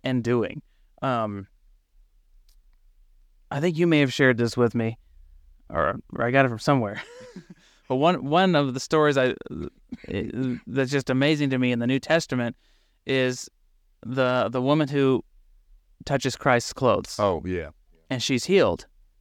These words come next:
Speaker 1: And she's able to, just because she had the faith to touch his clothes. But what's impresses me about that story is that Jesus was already going and doing. He was on the road. He was traveling somewhere else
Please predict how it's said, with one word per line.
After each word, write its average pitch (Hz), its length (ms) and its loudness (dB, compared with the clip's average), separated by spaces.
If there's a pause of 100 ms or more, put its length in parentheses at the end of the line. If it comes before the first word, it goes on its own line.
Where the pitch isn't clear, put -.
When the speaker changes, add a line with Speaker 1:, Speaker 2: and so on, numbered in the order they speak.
Speaker 1:
And - 80 -14
she's 127 140 -4
able 143 260 2
to, 135 200 -2
just 143 200 -2
because 151 220 -2
she 147 100 -8
had 135 120 0
the 131 80 -4
faith 127 200 -2
to - 80 -12
touch 123 220 -4
his 113 140 -8
clothes. 110 260 0 (380)
But 165 180 2 (420)
what's 170 220 0 (720)
impresses 180 480 0
me 160 120 2
about 135 220 2
that 120 180 0
story 180 540 2 (800)
is 139 180 -4
that 135 180 0 (580)
Jesus 226 420 2
was 185 160 0
already 151 560 2
going 147 540 0
and 131 140 -2
doing. 120 300 -2
He 165 140 -2
was 165 200 2 (120)
on 175 240 4
the 202 80 0
road. 131 320 2
He 151 100 -2
was 131 140 -2
traveling 156 580 2
somewhere 196 560 2
else 147 600 0